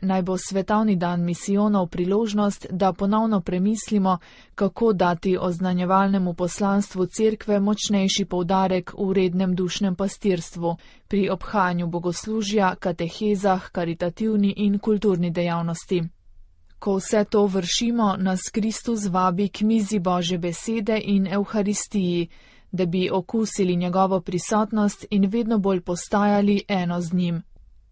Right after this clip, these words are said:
Vemo namreč, da samo po srečanju z Božjo ljubeznijo, ki spreminja naše bivanje, lahko živimo v skupnosti z Bogom in med seboj. V ta namen sveti oče zelo priporoča molitev rožnega venca,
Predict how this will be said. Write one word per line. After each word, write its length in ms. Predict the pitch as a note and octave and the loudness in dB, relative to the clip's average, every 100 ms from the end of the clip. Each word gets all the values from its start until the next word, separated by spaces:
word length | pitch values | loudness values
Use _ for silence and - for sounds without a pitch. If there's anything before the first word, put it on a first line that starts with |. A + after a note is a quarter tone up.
| - | -10
Vemo 380 | F#3 F#3+ F3+ F3 | -2 0 2 0
namreč, 560 | F3+ G3 G#3 G#3+ G#3 G#3 | 2 2 2 2 0 -2
da 220 | F#3 F#3 | -2 -2
samo 400 | - F#3 F#3+ F3+ | 0 0 2 0
po 200 | - F3+ | -2 -4
srečanju 640 | - A3 A3 - G#3 G#3 | -2 -2 0 0 2 2
z 120 | F#3+ | 0
Božjo 380 | E3+ F3 E3+ F#3 | 0 0 0 -2
ljubeznijo, 800 | F3+ E3+ G#3 G#3+ G#3 G#3 G3 F3+ | 0 0 0 0 2 4 4 2
ki 220 | - G3 | 0 -4
spreminja 640 | F3+ - G3 G#3 A3+ G#3 F3+ | -4 -2 2 2 2 2 0
naše 380 | F3 F3 F#3+ | -2 -2 -2
bivanje, 600 | F3+ G#3+ G#3+ G#3+ G3+ F#3 - - - - | -2 -2 0 2 4 2 -2 -14 -12 -2
lahko 460 | F#3+ F#3+ - B3+ | 0 0 -2 0
živimo 560 | G#3+ G3 G3+ A3 G#3+ G3+ F3+ | 0 0 0 2 2 0 -2
v 60 | |
skupnosti 760 | F3 - A#3+ G#3+ G#3+ G#3 - G#3 | -6 -6 -6 -2 -2 -2 -4 -4
z 120 | F3+ | 0
Bogom 460 | F#3+ F#3+ F#3+ G3 F3 | 2 2 2 0 2
in 180 | G#3 G3+ | 2 4
med 180 | G3+ - | 2 0
seboj. 460 | A3+ F#3+ F3+ E3+ F3 _ _ _ - _ | 0 2 2 0 -4 _ _ _ -20 _
V 100 | F#3+ F3 | -6 -4
ta 160 | F3 F3 | -2 -2
namen 420 | F3 F#3+ G#3 G#3+ | 0 2 2 2
sveti 400 | - F3+ F3+ G3 | 0 0 2 2
oče 320 | G3+ G#3+ A3+ | 0 2 0
zelo 280 | F#3 G3+ A#3 | 2 2 0
priporoča 680 | G#3+ F#3+ F#3 G3 G#3 - F#3+ | 0 -2 -2 -2 -2 0 2
molitev 560 | F3+ G3 G#3 A3 G3+ | 2 2 0 2 2
rožnega 520 | F3+ F3 E3+ F#3+ F3+ F3 | 2 0 0 0 0 0
venca, 540 | G3 G3+ G3+ G3+ | 0 2 2 0